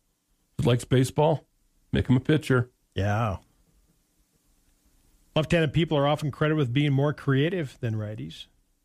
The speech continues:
Speaker 2: Okay. Rumor may come from a nineteen ninety-five study that found left-handed men tend to engage in more divergent thinking, Trevor, than <laughs> right-handed
Speaker 1: What does that
Speaker 2: men.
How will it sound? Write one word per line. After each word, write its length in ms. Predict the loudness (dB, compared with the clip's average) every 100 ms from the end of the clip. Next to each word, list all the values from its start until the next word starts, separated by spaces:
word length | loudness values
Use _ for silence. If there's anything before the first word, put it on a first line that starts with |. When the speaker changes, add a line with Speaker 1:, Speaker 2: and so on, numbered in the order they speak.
| _ _ _ _ _ _ _ _ _ _ _ -12
Speaker 2:
Okay. 400 | -10 -8 -8 -10 _ _ _ _ _ _ _ _ _ _ _ 0
Rumor 300 | 2 4 2
may 180 | 2
come 200 | 0 0
from 140 | 0 0
a 40 |
nineteen 300 | 2 2 2
ninety-five 400 | 2 2 0 -2
study 300 | 0 0 0
that 100 | 0
found 260 | 0 0 2
left-handed 560 | 0 0 0 2 2 2
men 220 | 2 0
tend 300 | 0 0 2
to 80 | 2
engage 600 | 2 2 2 2 -2 0
in 160 | 4
more 480 | 6 6 6 4 2 -4 -20 -2
divergent 640 | 0 2 2 2 0 -2 -2
thinking, 600 | 0 0 0 -2 -2 -4 -12 _ _ _
Trevor, 460 | -2 0 0 -4 -4 -4 0
than 200 | 2 2
<laughs> 0 |
right-handed 500 | 2 4 2 2 2
Speaker 1:
What 60 |
does 120 | 2 4
that 200 | 2 2
Speaker 2:
men. 300 | 2 2